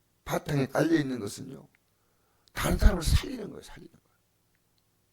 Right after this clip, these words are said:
이 하나님의 사랑은요, 자기를 다 죽이는 사랑이에요. 사랑은 여기 계신 하나님이 우리를 사랑해서 우리를 속하게 하여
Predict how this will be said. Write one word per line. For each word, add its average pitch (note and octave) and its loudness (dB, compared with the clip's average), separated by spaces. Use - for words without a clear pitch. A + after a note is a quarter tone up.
이 - -2
하나님의 E3+ -2
사랑은요, - -2
자기를 D#3+ -8
다 - -12
죽이는 - -8
사랑이에요. - -10
사랑은 C#3+ 0
여기 C#3+ 2
계신 B2 -6
하나님이 A#2 0
우리를 A2+ -4
사랑해서 G#2+ -6
우리를 G#2 -8
속하게 D3 -4
하여 G2 -6